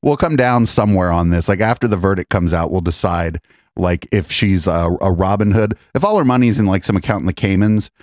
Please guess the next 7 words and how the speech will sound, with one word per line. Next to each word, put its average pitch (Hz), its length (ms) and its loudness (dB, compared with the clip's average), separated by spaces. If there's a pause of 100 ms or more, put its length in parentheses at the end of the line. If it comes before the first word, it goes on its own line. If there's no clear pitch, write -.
(160)
then 92 300 0
she's, 90 340 0
she's 90 280 -2
a, 80 180 -2
she's 95 140 -2
a 85 40 0
monster. 80 680 -2